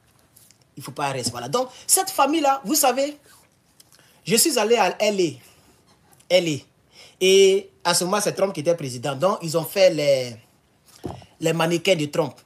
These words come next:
Ça ressemble à Trump même. Et les gens prennent photo à côté de lui. Moi, je suis parti, j'ai pris photo à côté de lui. J'ai eu tous les problèmes du monde. Quand j'ai posté la photo, que cette famille a vu cette photo, j'ai eu tout le problème.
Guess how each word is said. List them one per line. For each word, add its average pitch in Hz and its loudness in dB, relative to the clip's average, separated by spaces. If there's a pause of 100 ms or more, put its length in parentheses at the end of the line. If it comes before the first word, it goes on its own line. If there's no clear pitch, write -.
(120)
Ça - -4
ressemble 160 -4
à 143 -10
Trump 208 -4
même. 156 -4
Et 190 0
les 170 2
gens 165 0
prennent 170 0
photo 160 -6
à 143 -2
côté 143 -12
de 123 -16
lui. 113 -14 (880)
Moi, 196 2
je 196 2
suis - -2
parti, 175 0
j'ai 147 0
pris 180 -10
photo 151 -6
à 135 -4
côté 139 -10
de 123 -12
lui. 117 -12
J'ai 156 -4
eu 180 -8
tous 226 -6
les 175 0
problèmes 147 -6
du 127 -10
monde. 120 -10 (1160)
Quand 254 6
j'ai 175 2
posté 170 0
la 156 -2
photo, 160 -6
que 180 -6
cette 190 -4
famille 160 -4
a 143 -4
vu 127 -12
cette 156 -4
photo, 127 -14 (920)
j'ai 180 -2
eu 190 -8
tout 269 -4
le 214 -4
problème. - -8